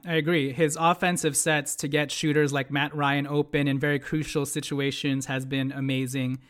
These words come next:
Um, the shots haven't been falling yet. The Lakers are still shooting twenty-six percent from three. That's obviously an improvement, sadly. But having said that, they still only have one game out of seven, the Nuggets game. I think they shot, like, forty percent from three amazingly in that game.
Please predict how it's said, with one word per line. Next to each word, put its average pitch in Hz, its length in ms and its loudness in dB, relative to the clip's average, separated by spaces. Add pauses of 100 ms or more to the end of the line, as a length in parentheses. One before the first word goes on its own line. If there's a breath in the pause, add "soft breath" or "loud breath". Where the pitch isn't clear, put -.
(400 soft breath)
Um, 139 460 -2 (140)
the 151 80 -2
shots 190 320 2
haven't 175 280 4
been 156 120 0
falling 151 360 2
yet. 160 220 2
The 143 80 -2
Lakers 147 340 2
are 143 60 0
still 147 240 -4
shooting 147 300 -2
twenty-six 151 440 -2
percent 143 440 -2
from 131 180 -4
three. 226 400 2 (380)
That's 143 200 -2
obviously 143 400 2
an 139 80 2
improvement, 139 500 0
sadly. 196 600 0 (360 loud breath)
But 175 280 6
having 160 240 4
said 175 240 2
that, 156 160 2
they 151 100 2
still 175 320 2
only 160 220 2
have 139 240 0
one 143 240 2
game 139 240 0
out 131 140 -2
of 127 100 -6
seven, 131 600 -2
the 139 60 -2
Nuggets 151 360 2
game. 131 260 -6
I 131 60 -2
think 147 160 -2
they 139 100 -2
shot, 143 200 -2
like, 123 120 -8
forty 151 280 0
percent 139 360 -2
from 131 140 -2
three 139 240 -2
amazingly 127 540 0
in 123 80 -6
that 123 180 -8
game. 131 280 -4